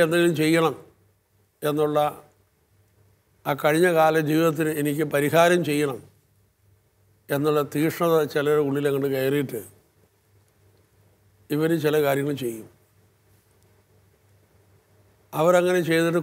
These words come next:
കുറച്ച് കഴിയുമ്പോഴേക്കും ആ സ്പിരിറ്റ് അങ്ങോട്ട് പോകും. സ്പിരിറ്റ് പോയി കഴിയുമ്പോഴേക്കും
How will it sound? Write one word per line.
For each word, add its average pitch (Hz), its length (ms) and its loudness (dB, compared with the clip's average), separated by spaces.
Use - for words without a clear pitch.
കുറച്ച് 175 320 -2
കഴിയുമ്പോഴേക്കും 147 760 -2
ആ 151 200 -2
സ്പിരിറ്റ് 156 340 -2
അങ്ങോട്ട് 135 240 -2
പോകും. 95 160 -16
സ്പിരിറ്റ് 180 420 -2
പോയി 185 240 6
കഴിയുമ്പോഴേക്കും 147 720 0